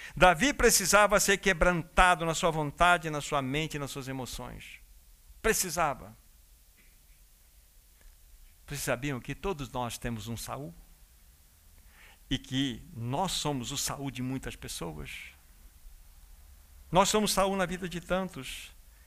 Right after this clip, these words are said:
E nós vamos entender logo mais o que eu quero dizer com isto. Vamos verificar o modus operandi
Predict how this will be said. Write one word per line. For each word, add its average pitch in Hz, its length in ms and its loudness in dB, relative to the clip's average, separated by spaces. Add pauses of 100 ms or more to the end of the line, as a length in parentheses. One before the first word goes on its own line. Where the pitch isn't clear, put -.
(240)
E 180 80 2
nós 190 180 2
vamos 185 200 0
entender 170 480 -2
logo 147 260 -2
mais 131 280 -2
o 139 80 -10
que - 100 -12
eu 135 60 -6
quero 131 200 -4
dizer 131 180 -8
com 135 160 -10
isto. - 380 -12 (460)
Vamos 254 240 2
verificar 175 760 2
o 160 140 -2
modus 170 680 0
operandi 131 760 -4